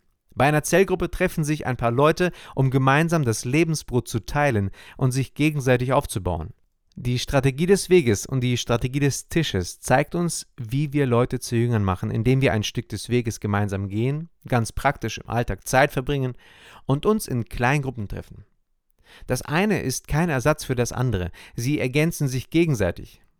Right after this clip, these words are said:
Es ist unabdingbar, dass der Jüngermacher in das Leben des anderen eintritt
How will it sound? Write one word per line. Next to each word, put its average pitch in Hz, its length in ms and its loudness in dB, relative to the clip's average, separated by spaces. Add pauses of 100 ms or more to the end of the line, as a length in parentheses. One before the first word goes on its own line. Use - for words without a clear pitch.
(600)
Es 143 140 -2
ist - 200 -4
unabdingbar, 190 880 2 (340)
dass 131 260 2
der 120 160 0
Jüngermacher 127 540 2
in 117 80 0
das 117 140 0
Leben 135 200 -2
des 117 140 -2
anderen 123 320 0
eintritt 143 540 -2